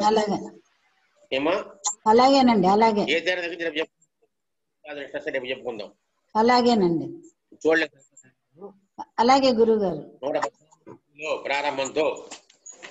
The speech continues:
Speaker 2: ఏ తేనతో రేపు చెప్పుకోవాలి. ఇవాళ అవ్వలేదు ఆ పాఠం.
Speaker 1: ఓకే,
Speaker 2: ప్రారంభించడం కూడా
Speaker 1: ఓకే.
Speaker 2: కాదు.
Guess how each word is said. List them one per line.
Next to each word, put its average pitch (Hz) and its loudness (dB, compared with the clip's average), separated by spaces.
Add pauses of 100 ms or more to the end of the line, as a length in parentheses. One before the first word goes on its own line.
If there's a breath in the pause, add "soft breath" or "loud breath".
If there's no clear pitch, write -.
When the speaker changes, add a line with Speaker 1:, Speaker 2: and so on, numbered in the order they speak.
(240)
Speaker 2:
ఏ 151 -4
తేనతో 147 -4
రేపు 143 -4
చెప్పుకోవాలి. 131 -2
ఇవాళ 127 -2
అవ్వలేదు 123 0
ఆ 120 -2
పాఠం. 117 -8
Speaker 1:
ఓకే, 101 -14 (580)
Speaker 2:
ప్రారంభించడం 196 0
కూడా 135 -4
Speaker 1:
ఓకే. 110 -4
Speaker 2:
కాదు. - 0